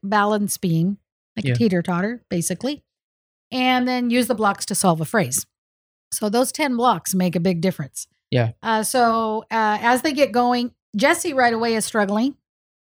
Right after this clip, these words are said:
Speaker 1: uh, trying to get that buoy through the ropes. You know, it's, there's a rope going through the whole obstacle. So
Speaker 2: Yeah.
Speaker 1: you've gotta be able to wind it around different obstacles with that rope in there. And that,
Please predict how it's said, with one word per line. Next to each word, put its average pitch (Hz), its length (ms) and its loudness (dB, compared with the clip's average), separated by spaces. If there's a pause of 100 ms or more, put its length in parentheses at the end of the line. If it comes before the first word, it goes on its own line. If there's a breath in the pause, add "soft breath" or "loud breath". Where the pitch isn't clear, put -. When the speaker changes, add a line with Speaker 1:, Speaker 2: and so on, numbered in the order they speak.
(140)
Speaker 1:
uh, 196 340 0
trying 262 280 0
to 269 60 -4
get 233 200 -2
that 208 180 0
buoy 208 300 -2
through 202 500 -4
the 170 140 0
ropes. 180 440 0
You 226 80 -4
know, 202 120 2
it's, - 280 -4 (320)
there's 196 180 -2
a 190 60 -2
rope 208 220 0
going 196 220 0
through 180 140 -4
the 175 100 0
whole 226 200 0
obstacle. 170 540 -4
So - 160 -2
Speaker 2:
Yeah. 180 240 4 (420 soft breath)
Speaker 1:
you've 277 180 -4
gotta 247 200 2
be 220 180 -2
able 202 220 -2
to 180 80 0
wind 202 320 0
it 185 100 -4
around 185 340 2
different 185 320 -2 (480)
obstacles 180 640 0
with 180 200 -2
that 180 240 0
rope 240 240 2
in 175 80 0
there. 175 140 0
And 214 100 0
that, 311 180 0